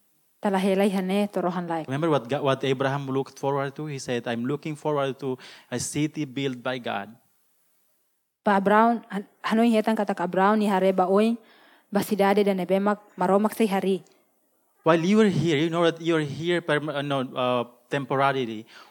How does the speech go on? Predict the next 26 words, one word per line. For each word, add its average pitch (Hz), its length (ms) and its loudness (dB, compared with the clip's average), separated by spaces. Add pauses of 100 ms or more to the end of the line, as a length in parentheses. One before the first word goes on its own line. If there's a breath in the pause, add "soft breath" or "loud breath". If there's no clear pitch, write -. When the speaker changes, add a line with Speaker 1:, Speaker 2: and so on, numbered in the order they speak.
(100)
Speaker 2:
What 185 280 -4
is 160 300 -6 (200)
God 131 300 -2
telling 127 300 -6
you 120 120 -8
to 117 120 -12
do? 110 160 -12
What 147 260 -6
is 151 220 -10
your 131 160 -4
role 113 340 -4 (580 soft breath)
as 131 160 -10
a 143 60 -10
Christian, 131 320 -10
as 127 120 -10
a 131 40 -8
believer? 113 480 -8 (1120)
Speaker 1:
Então, 247 160 2
hanesan 233 480 2
ita 220 200 0
hatene 208 420 0
kata 190 340 -2
ita 208 240 -2
hela 202 300 2
temporário 196 640 0
de. 180 240 -2